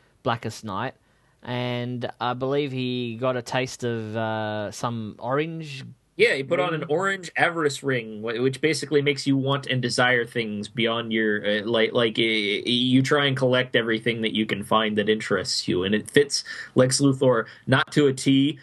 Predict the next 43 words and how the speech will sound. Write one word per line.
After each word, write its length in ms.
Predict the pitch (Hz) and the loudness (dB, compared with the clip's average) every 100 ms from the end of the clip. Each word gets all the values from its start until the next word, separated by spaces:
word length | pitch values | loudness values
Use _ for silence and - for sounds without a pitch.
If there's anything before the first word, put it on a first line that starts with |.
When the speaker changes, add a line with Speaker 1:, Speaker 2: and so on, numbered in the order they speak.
| - | -10
Speaker 2:
but 180 | - 123 | 0 2
it 160 | 123 - | 2 2
fits 200 | 147 139 | 2 2
a 60 | 131 | 0
lot 240 | 117 123 | 2 2
of 60 | 127 | 0
his 100 | 131 | 2
motivations, 640 | 135 139 131 131 151 147 | 2 4 2 2 0 -2
and 100 | 131 | 0
I'm 120 | 120 | -2
kinda 220 | 127 127 117 | 0 0 2
eager 220 | 123 127 | 2 2
to 100 | - | 0
see 180 | - 127 | 2 2
what 160 | 120 | 2
they 80 | 107 | 0
do 180 | 107 127 | 2 2
with 140 | 123 | 2
it. 80 | 95 | 2
I'm 160 | 117 220 | 2 2
e-, 140 | 143 | 2
I'm 160 | - 262 | 0 2
eager 180 | 202 160 | 2 0
for 180 | 135 | -2
any 200 | 139 170 | 0 0
Lex 300 | 135 113 113 | 0 -2 -4
Luthor 340 | 123 113 110 107 | -6 -4 -4 -4
stories, 340 | - 110 101 | -2 -2 -2
but 120 | 131 113 | 0 -2
it's, 100 | 127 | 0
it's, 220 | 139 127 | 0 2
he's 180 | 143 131 | 0 2
kinda 220 | 180 143 | 2 2
just 240 | 147 135 | -2 -2
disappeared 520 | 143 131 107 135 135 | -2 -2 0 2 2
in 40 | 127 | 0
the 80 | 107 | -4
last 320 | 92 95 - | -2 -4 -2
couple 280 | 98 - 90 | -6 -2 -2
of 60 | |
years, 320 | 90 95 90 | -2 -2 -4
you 80 | 95 | -2
know? 220 | 101 117 | -2 -4